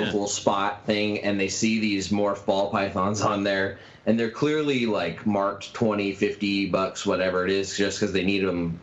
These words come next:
to go to a good home, and, you know, they've been in crap situations, and these people are getting 'em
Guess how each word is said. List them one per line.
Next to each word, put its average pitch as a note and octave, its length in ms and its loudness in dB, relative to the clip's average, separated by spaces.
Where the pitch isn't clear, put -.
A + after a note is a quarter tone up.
to G2+ 100 4
go E2+ 300 2
to F#2+ 140 0
a F2+ 40 0
good E2+ 180 0
home, G#2+ 360 0
and, E2+ 280 -2
you F#2+ 180 0
know, E2 120 0
they've E2+ 180 0
been E2 140 2
in E2 120 0
crap E2+ 280 0
situations, F#2+ 600 0
and A2 60 2
these C#3 120 0
people E3 260 0
are G2+ 120 2
getting A2+ 260 0
'em G2+ 240 0